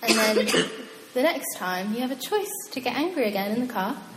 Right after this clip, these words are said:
because now you realise that it does actually feel bad. And you have a choice now. "Okay, am I gonna get angry or am I not gonna get angry?"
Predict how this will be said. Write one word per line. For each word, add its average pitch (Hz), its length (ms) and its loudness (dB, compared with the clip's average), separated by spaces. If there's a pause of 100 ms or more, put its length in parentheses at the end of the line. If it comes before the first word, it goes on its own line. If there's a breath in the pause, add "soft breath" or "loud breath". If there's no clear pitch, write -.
(720)
because 226 220 -4
now 269 200 2
you 240 220 2
realise 190 500 0
that 190 100 -10
it 190 60 -12
does 208 140 -4
actually - 300 -8
feel 214 260 -4
bad. 196 320 -6 (920 loud breath)
And 185 140 0
you 185 60 -4
have 190 100 -6
a 190 40 -6
choice 202 220 -2 (140)
now. - 140 -8 (260)
"Okay, 185 400 0
am 202 60 -4
I 196 80 -2
gonna 202 160 0
get 196 80 0
angry 196 340 -2
or 185 60 0
am 180 160 -4
I 180 60 -2
not 190 180 -2
gonna 180 240 -6
get 170 100 -8
angry?" - 380 -10